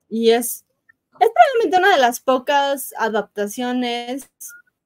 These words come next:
no adaptaciones, porque no es una adaptación,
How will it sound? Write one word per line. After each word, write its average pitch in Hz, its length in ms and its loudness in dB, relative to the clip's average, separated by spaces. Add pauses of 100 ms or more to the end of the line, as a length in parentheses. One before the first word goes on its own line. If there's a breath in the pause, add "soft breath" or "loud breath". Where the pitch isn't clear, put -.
(1160)
no 320 100 -4
adaptaciones, 247 840 -4
porque 208 200 -6
no 226 60 -6
es 247 60 -10
una 277 140 -6
adaptación, 202 500 -6